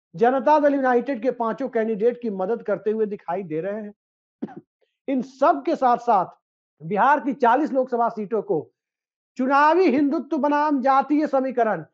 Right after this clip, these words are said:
इसके बीच में साधने की कवायद में क्या नीतीश कुमार भी चुनावी हिंदुत्व से कन्नी काटते नजर आ रहे हैं?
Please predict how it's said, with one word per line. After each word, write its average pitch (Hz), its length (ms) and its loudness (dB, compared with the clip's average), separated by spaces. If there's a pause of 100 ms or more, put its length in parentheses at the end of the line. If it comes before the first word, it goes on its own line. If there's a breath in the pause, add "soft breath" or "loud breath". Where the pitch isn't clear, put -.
(180)
इसके 233 240 -2
बीच 220 320 -4
में 254 100 0
साधने 214 440 0
की 240 140 -10
कवायद 190 460 0
में 175 220 -4 (260)
क्या 233 180 4
नीतीश 196 440 -4
कुमार 220 360 2
भी 233 120 -6
चुनावी 208 420 -2
हिंदुत्व 202 400 -6
से 220 120 -4
कन्नी 190 340 -4
काटते 214 380 -4
नजर 214 260 -6
आ 202 100 -2
रहे 202 160 -8
हैं? 247 120 -16